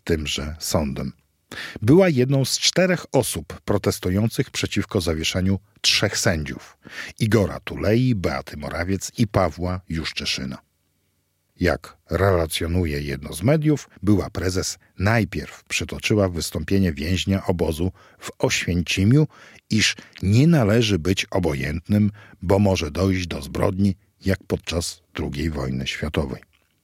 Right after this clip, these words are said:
A potem dodała: „Po to to zacytowałam, żeby ludzie nie myśleli, że są ważniejsze sprawy, że jest pandemia, że coś tam do garnka trzeba włożyć, że trzeba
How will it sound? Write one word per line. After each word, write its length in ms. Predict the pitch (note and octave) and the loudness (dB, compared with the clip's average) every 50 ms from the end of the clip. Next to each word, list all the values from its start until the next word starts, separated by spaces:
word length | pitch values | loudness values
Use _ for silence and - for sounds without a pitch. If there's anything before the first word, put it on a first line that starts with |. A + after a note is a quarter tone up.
| _ - - - - - - - - | _ -14 -12 -10 -10 -12 -14 -6 -4
A 100 | - A2+ | -4 0
potem 300 | - - C3+ - C#3 C3+ | 2 2 2 4 4 4
dodała: 440 | A2+ G#2+ F#2+ F#2+ D#2+ C#2+ C2+ - - - _ _ _ | 4 4 4 2 0 0 -4 -10 -14 -20 _ _ _
„Po 180 | - - B2 C3+ | 0 2 2 4
to 160 | - A2 F#2 | 4 2 2
to 200 | - - E2 E2 | 2 0 0 0
zacytowałam, 920 | D#2+ D#2 D#2+ D#2 - - G2+ E2+ - D#2 C#2 D#2 F2 F#2 G2 G#2+ G#2 G#2 G2+ G#2+ - - - - - | 0 -2 -2 -2 -2 -2 -2 -2 -2 -4 -2 0 0 0 2 2 2 2 0 -2 -6 -14 -16 -6 0
żeby 240 | F2+ F#2+ E2+ D2 | 0 0 0 2
ludzie 280 | - F#2 G2+ F#2+ G2 F2+ | 2 2 2 2 0 -2
nie 120 | F#2 F2+ | -2 -4
myśleli, 520 | E2+ E2+ E2 - - G#2 F2 D2 C#2 C#2 - _ _ _ | -2 -2 -2 0 2 0 0 0 -4 -8 -12 _ _ _
że 160 | - - F#2+ | 0 0 2
są 220 | - - F2+ E2+ D#2 | 2 0 -2 -2 -4
ważniejsze 540 | D#2 D2+ D2+ E2+ G2 G2 F2 - - - | -2 -2 -2 -2 0 0 0 -2 -2 -4
sprawy, 480 | - - - F2+ F#2 F#2+ F#2 G2+ A2 A#2 - - - _ _ - | -6 -6 -2 0 0 0 2 2 0 -2 -2 -8 -18 _ _ -4
że 200 | E2 E2 D#2+ D#2 | -2 -2 -2 -2
jest 160 | D2+ - - | -4 -6 -6
pandemia, 600 | - D#2+ D2 C#2 D2 D#2 E2+ F#2 F#2 F#2+ G2 G2 - - - - - | -6 -6 -4 -2 -2 -2 0 0 2 2 0 0 -4 -10 -18 -10 -6
że 200 | - F2 E2+ D#2+ | -2 0 0 0
coś 380 | - - - A#2 G#2 - - - | 0 0 -2 0 0 0 0 0
tam 200 | - G#2 G#2 A2 | 0 2 2 2
do 160 | G2+ F2+ F2 | 2 0 0
garnka 500 | D#2+ E2+ F#2+ G#2 G2 G2 F#2+ F2+ - F#2 | 0 0 0 0 0 0 -2 -2 -2 -4
trzeba 380 | F2 - - - F#2 E2 E2 D2+ | -2 0 0 0 0 0 -2 -4
włożyć, 540 | C#2+ D2+ F2+ G2 G#2+ F#2 F#2 F#2 F2 - - - _ _ _ _ G2+ | -2 0 2 2 2 2 0 -2 -4 -8 -10 -12 _ _ _ _ -2
że 160 | F#2+ F2 C2+ | 0 0 0
trzeba 540 | - - - - E2 E2 D#2 D2+ C#2+ C#2 | 2 0 0 2 0 -2 -4 -6 -6 -8